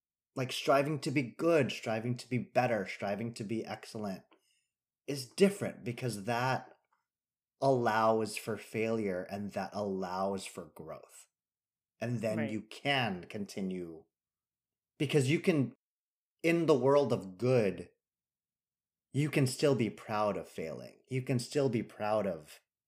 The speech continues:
Speaker 1: working hard. You can still be proud of succeeding. In the world of perfect, there's no other option.
Speaker 2: Mm.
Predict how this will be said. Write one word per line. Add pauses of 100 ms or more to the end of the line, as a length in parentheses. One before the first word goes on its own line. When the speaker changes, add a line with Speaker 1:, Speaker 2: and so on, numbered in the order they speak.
(140)
Speaker 1:
working
hard.
You
can
still
be
proud
of
succeeding. (1160)
In
the
world
of
perfect, (760)
there's
no
other
option. (1040)
Speaker 2:
Mm.